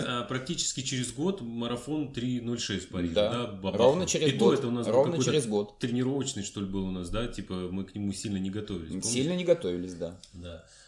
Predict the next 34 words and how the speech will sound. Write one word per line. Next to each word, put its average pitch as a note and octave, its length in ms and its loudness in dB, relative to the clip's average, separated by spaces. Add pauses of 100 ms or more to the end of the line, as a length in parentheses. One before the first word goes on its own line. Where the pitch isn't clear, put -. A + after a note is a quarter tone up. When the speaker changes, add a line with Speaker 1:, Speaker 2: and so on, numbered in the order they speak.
Speaker 1:
А F#2 100 -10
тот, C3 160 -8
к - 20 -16
которому A#2 340 -6
мы A2+ 140 -2
готовились, A#2 440 -2
он E3+ 80 8
у G#2+ 60 -2
нас G#2 180 -4
не, C#3 220 2
<laughs> A3+ 100 4
не G#3 120 12
очень - 240 4
получился. F#3 580 2
Speaker 2:
Не D3+ 60 4
очень C#3+ 180 -2
получился. A#2+ 480 -2
Speaker 1:
Да, A#2 140 6
это A2 260 0
все-таки, A2+ 400 -6
я, G#2+ 140 0
наверное, G#2+ 480 -4 (480)
э, F#2 920 -6
мы A2+ 160 -2
потом A#2 300 -2
вернемся, A#2 460 0
может, F#2 300 -2
к, F2+ 280 -6
к - 80 -18
этому F2+ 220 -4
марафону, F2 680 -8
но G#2 380 -6
вот G2+ 260 -10
именно B2 540 -4